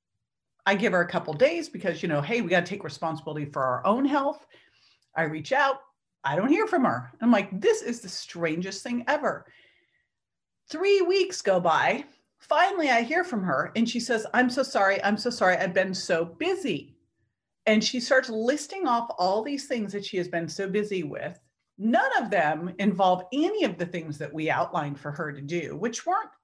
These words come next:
overwhelming, 'cause I think you always need to start with these small wins.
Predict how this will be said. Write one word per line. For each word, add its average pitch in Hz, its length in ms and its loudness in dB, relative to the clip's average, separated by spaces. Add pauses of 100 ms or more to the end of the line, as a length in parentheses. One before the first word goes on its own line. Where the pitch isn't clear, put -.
(180)
overwhelming, 185 800 0
'cause - 140 -10
I 180 80 0
think 202 180 -4
you 196 80 -2
always 202 260 0
need 175 160 -4
to 170 60 -10
start 185 260 -6
with 180 100 -14
these 151 220 -16
small 170 380 -2
wins. 151 500 -10